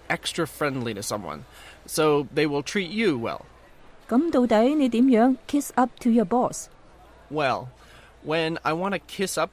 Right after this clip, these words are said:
Speaker 1: to the boss, I might bring him coffee or help him clean the office. I also try to say nice things about him and his family, or tell him he just looks really cool.
Speaker 2: 哦，我明啦，你唔使講得咁好聽。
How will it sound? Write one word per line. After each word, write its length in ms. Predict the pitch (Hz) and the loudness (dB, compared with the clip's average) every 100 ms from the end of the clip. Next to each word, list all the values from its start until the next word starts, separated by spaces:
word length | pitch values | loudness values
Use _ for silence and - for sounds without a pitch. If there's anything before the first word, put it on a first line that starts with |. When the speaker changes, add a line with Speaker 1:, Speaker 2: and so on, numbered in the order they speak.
| - | -6
Speaker 1:
to 100 | 156 | -10
the 80 | |
boss, 500 | 127 123 135 202 - - - - - - | -4 -2 -2 -4 -8 -14 -20 -20 -20 -10
I 100 | 131 | -6
might 240 | 147 185 170 | -2 -2 0
bring 160 | 160 | -2
him 140 | 175 185 | -2 -4
coffee 640 | - 135 131 - 147 180 - - - - | -2 0 0 -4 -8 -8 -12 -20 -20 -6
or 340 | 139 135 135 - | 0 0 0 -4
help 260 | 139 160 | -2 -2
him 140 | 170 160 | -2 -8
clean 260 | - 156 | -6 -6
the 100 | 139 | -4
office. 560 | 127 135 - 214 - - - - - - - - | -2 -2 -4 -6 -6 -10 -14 -20 -20 -20 -20 -4
I 160 | 165 170 | 0 0
also 300 | 202 220 - | 0 -2 -2
try 220 | 175 143 | -2 -2
to 60 | |
say 200 | 143 143 | -4 -6
nice 240 | 139 147 - | -6 -6 -6
things 320 | 156 143 135 | -6 -6 -6
about 300 | 123 120 113 | -2 -2 -2
him 340 | 135 139 143 | -6 -6 -6
and 80 | 131 | -6
his 140 | 117 - | -8 -6
family, 540 | 131 143 156 165 165 - - - - | -4 -4 -4 -6 -8 -14 -20 -20 -8
or 100 | 143 | -6
tell 280 | - 247 302 | -4 -4 -4
him 100 | 185 | -4
he 100 | 160 | -4
just 240 | 139 - - 196 | -6 -8 -12 -8
looks 240 | 220 - | -8 -6
really 220 | 143 147 | -4 -2
cool. 280 | 143 233 - - - - - - - | -2 -4 -4 -10 -20 -20 -20 -8 0
Speaker 2:
哦， 200 | 233 190 | 2 2
我 40 | |
明 220 | 220 165 165 | 0 0 -4
啦， 100 | - - - - - | -6 -12 -20 -20 -2
你 100 | 220 | 2
唔 100 | 220 | 4
使 120 | 180 | 2
講 200 | 208 202 | 2 2
得 80 | 269 | 2
咁 240 | 220 196 | 2 2
好 160 | 226 185 | 2 0
聽。 300 | 208 262 262 | 2 4 4